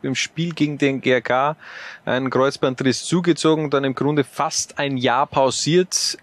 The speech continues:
Ende, äh, des Vorjahres, also im November, dann sein, ja, fast schon kitschiges, äh, Comeback gefeiert im Spiel gegen die Young Wilders Austria Wien, wo er eingewechselt worden ist und ich glaub, ein paar Minuten später dann auch getroffen hat.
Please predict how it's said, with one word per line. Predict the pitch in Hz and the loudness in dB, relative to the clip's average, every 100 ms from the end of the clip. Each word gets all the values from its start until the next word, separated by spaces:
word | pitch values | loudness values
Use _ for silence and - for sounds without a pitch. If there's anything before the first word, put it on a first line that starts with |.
| - | -4
Ende, | 143 165 170 170 165 156 - - - _ | -2 -2 2 4 4 2 -8 -20 -20 _
äh, | 131 135 135 135 131 131 131 190 156 _ - | 0 2 4 4 4 2 0 -6 -18 _ -4
des | 131 - 131 | -2 -2 -4
Vorjahres, | - 147 175 135 151 151 139 | 0 4 4 4 2 2 0
also | 123 | 0
im | 131 | 0
November, | 127 113 120 156 147 | 0 2 2 2 -2
dann | 143 139 139 | 0 -2 -2
sein, | - 131 131 123 - | -2 -2 -2 -10 -14
ja, | - - 120 110 117 131 | -12 -10 -10 -10 -10 -6
fast | 143 147 - | -4 -4 -2
schon | 143 | -4
kitschiges, | - - - 175 151 143 - - | -2 -4 -2 -4 2 0 2 2
äh, | 131 127 123 - - - | 4 2 0 -16 -18 -4
Comeback | 139 113 147 - | -2 0 -2 -2
gefeiert | - 127 101 107 110 | -2 0 2 0 0
im | 117 | -2
Spiel | 110 - 135 | -4 -2 -2
gegen | 131 127 123 | 0 0 2
die | 123 | 0
Young | 120 | 2
Wilders | 131 117 117 | 0 2 0
Austria | 123 117 123 117 | 0 0 0 0
Wien, | 127 147 | 0 2
wo | 123 | 2
er | |
eingewechselt | 117 135 139 131 - 123 | 2 0 0 0 -2 -2
worden | 127 123 | 0 0
ist | 120 | -4
und | 123 | -6
ich | 117 | -2
glaub, | 120 117 | -2 -2
ein | |
paar | - 123 | 0 0
Minuten | 139 135 135 123 | 2 -2 -4 -6
später | - 139 131 123 | -2 -2 0 -2
dann | 123 | 2
auch | 117 - | 0 0
getroffen | 131 117 147 - 113 | 0 2 0 0 0
hat. | 131 | 0